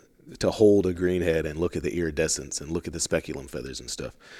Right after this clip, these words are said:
So I just try and present it, like, best foot forward most of the time. Uh, and then, yeah, I could wax poetic about my whole ethos and whole bird usage and all that stuff. But, uh, yeah, I think that's worth keeping in mind, uh, you know, whenever possible and to,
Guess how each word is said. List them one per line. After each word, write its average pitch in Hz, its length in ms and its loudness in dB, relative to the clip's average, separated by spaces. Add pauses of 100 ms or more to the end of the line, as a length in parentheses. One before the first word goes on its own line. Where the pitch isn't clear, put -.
(160)
So 110 220 4
I 113 100 10
just 156 160 8
try 135 180 6
and 117 80 2
present 107 320 2
it, - 120 -2
like, 92 240 2
best 95 260 2
foot - 220 -2
forward 85 400 0
most 85 240 -4
of 78 80 -4
the 78 60 -8
time. 85 340 -4 (580)
Uh, 78 360 -4 (420)
and 92 120 -2
then, 92 120 2
yeah, 80 320 2
I 92 120 -2
could 92 100 -4
wax 90 240 4
poetic 85 400 0
about 80 180 0
my 78 100 -6
whole 82 200 0
ethos 73 460 -6
and 71 260 -14 (220)
whole 82 200 0
bird 73 220 -8
usage 73 380 -6
and 76 100 -10
all 71 80 -8
that 69 180 -8
stuff. - 400 -8
But, 71 240 -6
uh, 62 260 -4 (1000)
yeah, 117 180 8 (120)
I 101 60 0
think 110 180 2
that's 107 180 6
worth 101 200 2
keeping 85 260 -2
in 82 60 -6
mind, 80 320 -6
uh, 65 320 -6 (560)
you 120 80 -2
know, 78 180 -6 (480)
whenever 135 320 6
possible 90 480 2
and 85 120 -4
to, 82 100 -4